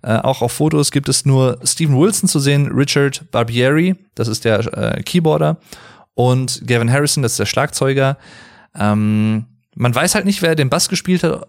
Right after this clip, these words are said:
ob Steven Wilson selbst war oder zum Beispiel Nick Becks, der Bassist, äh, seiner ganzen Solo-Sachen im Prinzip.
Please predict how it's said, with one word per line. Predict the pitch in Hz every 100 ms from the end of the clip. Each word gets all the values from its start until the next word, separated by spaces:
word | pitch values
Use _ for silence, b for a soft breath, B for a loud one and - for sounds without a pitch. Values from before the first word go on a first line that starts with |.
| _
ob | 123
Steven | - - 139 123
Wilson | 131 127 113
selbst | 123 170 -
war | 151 156 156
oder | - 120
zum | 123
Beispiel | 113 - 110 107
Nick | 117 -
Becks, | 131 156 - - B B B -
der | 107 104 101 101 104
Bassist, | 107 - 120 - - -
äh, | 104 104 104
seiner | 104 98 95 95 98 - 113
ganzen | 104 101 101 95
Solo-Sachen | 123 233 214 165 165 165
im | 139 147
Prinzip. | 135 - 139 139